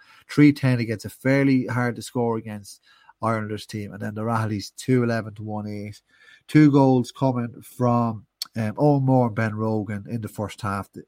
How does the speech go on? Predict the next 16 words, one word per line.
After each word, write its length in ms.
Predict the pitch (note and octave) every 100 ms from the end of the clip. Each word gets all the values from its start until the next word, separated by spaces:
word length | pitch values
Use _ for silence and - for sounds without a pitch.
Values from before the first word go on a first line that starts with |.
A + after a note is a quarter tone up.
| _ _ -
they 80 |
led 180 | A2 G#2
two 120 | -
six 320 | B2 A#2+ - -
to 80 | -
three. 540 | - A#2 A#2 A2+ F#2+ _ _ _ _ _ _
Fairness 380 | B2+ C3 A#2+ -
to 140 | -
the 100 | A2+
Gaels, 340 | A2 A2+ G#2+ -
they, 80 |
they 180 | G#2+ A2
fought 400 | G2 A#2+ A#2 -
back. 340 | A2+ G#2+ G#2+ G#2+
And 180 | A2 B2 _
I, 80 | G2+